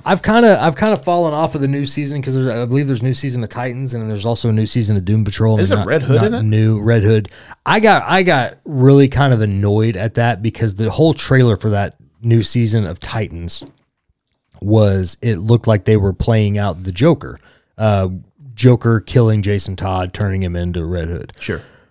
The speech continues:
Speaker 1: Well, that was literally just a blip in the first episode, and then all of a sudden we got Red Hood, and I'm like, "Well, shit, I wanted that story to play out. Like, I wanted to see
Speaker 2: Yeah.
Speaker 1: how y'all did it." So that, that kinda sucked, and it kinda took me out, but I'd like to get back into that. Doom Patrol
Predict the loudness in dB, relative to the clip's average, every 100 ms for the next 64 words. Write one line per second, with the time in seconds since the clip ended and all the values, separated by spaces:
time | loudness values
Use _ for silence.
0 | _ _ 4 4 4 0 0 2 4 6
1 | 6 6 6 8 6 4 0 0 -2 -2
2 | 2 2 2 -2 -2 -2 -2 -2 0 -2
3 | -2 -4 -4 -4 -4 -4 -2 -2 -4 -6
4 | -6 -6 -8 -10 -8 -8 -6 -8 -6 -4
5 | -2 -2 -4 -8 -18 _ _ _ _ _
6 | _ _ -6 -4 -2 2 2 2 -2 2
7 | 4 4 2 2 0 -6 -4 -2 -2 -2
8 | -4 0 0 0 -2 0 0 0 0 0
9 | 0 0 0 0 0 -2 -18 -20 _ _
10 | -4 4 4 4 2 2 2 0 0 2
11 | 0 0 2 2 2 -2 -2 0 0 0
12 | -2 -2 -4 -2 -2 0 0 0 -6 -4
13 | -4 -4 -4 -2 -2 2 4 4 0 0
14 | 2 2